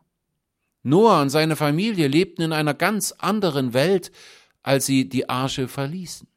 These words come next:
Wichtiger als die äußeren Umstände ist aber nun die Frage danach, was diese Flut verursacht hat. Einige Thesen behaupten,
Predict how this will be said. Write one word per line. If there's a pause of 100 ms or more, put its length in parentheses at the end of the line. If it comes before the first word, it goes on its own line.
(1400)
Wichtiger
als
die
äußeren
Umstände
ist
aber
nun
die
Frage
danach, (460)
was
diese
Flut
verursacht
hat. (1160)
Einige
Thesen
behaupten,